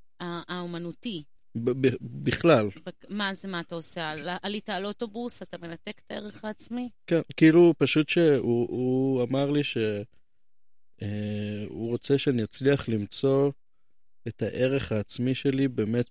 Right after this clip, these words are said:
Speaker 2: ב-, בלי, בלי קשר למה,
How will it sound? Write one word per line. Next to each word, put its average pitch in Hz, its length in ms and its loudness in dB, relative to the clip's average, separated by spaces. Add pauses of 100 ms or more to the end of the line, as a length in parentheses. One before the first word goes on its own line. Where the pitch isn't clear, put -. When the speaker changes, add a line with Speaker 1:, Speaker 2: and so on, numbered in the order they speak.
Speaker 2:
ב-, 113 520 -10
בלי, 139 540 4 (2250)
בלי 131 240 2
קשר 135 600 6 (1800)
למה, 113 280 2